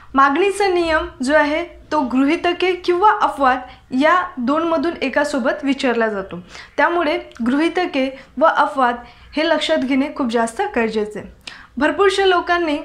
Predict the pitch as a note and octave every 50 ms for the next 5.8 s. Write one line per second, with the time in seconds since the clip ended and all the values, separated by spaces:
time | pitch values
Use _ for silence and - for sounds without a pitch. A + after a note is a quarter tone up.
0 | - - - - A#3+ A#3 A#3 A#3+ A#3+ A3+ A#3 C4 C4 C#4 D4 D4+ C#4 - D4+ D4+
1 | D#4+ E4 D#4+ - - - _ _ - - - _ _ - C4 B3+ B3+ B3+ A#3 C#4
2 | D#4+ D#4+ - - F4 E4+ F4 F4 - - - - C4 C#4+ D#4 D4 A#3+ A3 G#3+ -
3 | - - - _ - - B3+ C#4 C#4+ C4 C#4+ C#4 D4 D4+ D4+ E4 D4 - - A3+
4 | A3+ A3 - - - - C#4+ C#4 C#4+ C4+ C4 D4+ D#4+ E4 C#4+ D#4 C4+ C#4+ C#4 -
5 | B3 B3+ B3+ B3+ C4+ C4+ C#4 C#4+ D4 D4+ D4+ D4 - - -